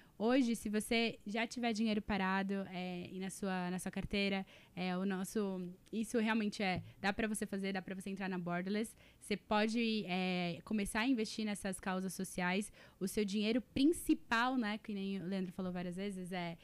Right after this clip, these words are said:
continua como seu dinheiro principal. Você vai estar doando apenas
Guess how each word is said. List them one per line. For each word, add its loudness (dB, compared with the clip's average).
continua 8
como 4
seu 2
dinheiro 4
principal. 0
Você -2
vai -2
estar -2
doando 2
apenas -2